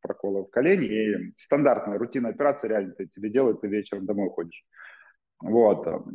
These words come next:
Я сделал артроскопию, но вопрос она не убрала.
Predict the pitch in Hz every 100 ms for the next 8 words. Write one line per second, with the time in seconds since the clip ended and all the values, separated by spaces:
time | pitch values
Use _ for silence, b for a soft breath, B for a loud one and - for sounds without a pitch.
0 | - - 107 120 135 139 127 - 143 -
1 | 127 - 202 185 127 120 143 156 131 120
2 | 127 104 95 80